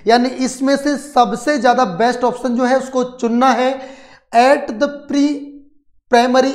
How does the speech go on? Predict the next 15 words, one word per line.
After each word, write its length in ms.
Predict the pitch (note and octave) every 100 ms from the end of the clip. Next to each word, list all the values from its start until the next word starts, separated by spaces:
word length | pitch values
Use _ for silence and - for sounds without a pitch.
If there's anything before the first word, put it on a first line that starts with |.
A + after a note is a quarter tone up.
| -
stage, 460 | - - B3+ A3 A3 - - G3
reading 440 | G3 B3 B3+ C#4 -
aloud 440 | A3 A#3 G#3+ G#3 A3 - -
while 440 | G3 G#3 A#3+ A3
writing 460 | G#3+ A3+ A#3 C4+ C4
is 220 | G#3+ D3
given 420 | - A#3 B3+ C4
importance 580 | B3+ G3+ A3 A3 A#3 A#3
according 400 | A#3 A3+ A#3 B3 -
to 100 | A3
that 320 | G3 G#3+ G#3+ G#3 D#3
which 200 | A#3+ B3 -
theory 280 | G#3 G3+ G#3+ G3
is 100 | -
true। 220 | B3 F#3